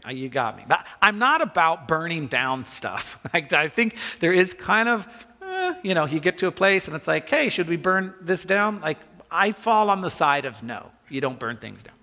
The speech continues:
Um, so that's just something. So I hate my neighbor, but I don't burn down things. So I'm not that bad, okay? Uh, but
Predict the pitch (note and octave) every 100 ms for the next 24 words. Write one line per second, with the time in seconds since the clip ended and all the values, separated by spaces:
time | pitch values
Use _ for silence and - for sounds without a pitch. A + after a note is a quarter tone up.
0 | - - - - - D3 C#3+ C#3 D3 -
1 | E3 C#3 C3+ C#3+ D3 C#3+ D3+ C#3 C#3 A2+
2 | - F3 F#3 C4+ E4 C4+ A3+ G#3 G3 G3
3 | F3 F3+ D#3 D3+ - C#3 A#2+ A2+ G#2 A2
4 | A2+ - A3+ A#3 C#4 C#4 A#3+ A3 G3+ G#3+
5 | A#2+ B2+ - D3+ G3+ - - - - E3
6 | C#3 D#3+ - - _ _ _ _ _ -
7 | _ _ _ _ _ _ _ _ _ _
8 | - _ _ - F4+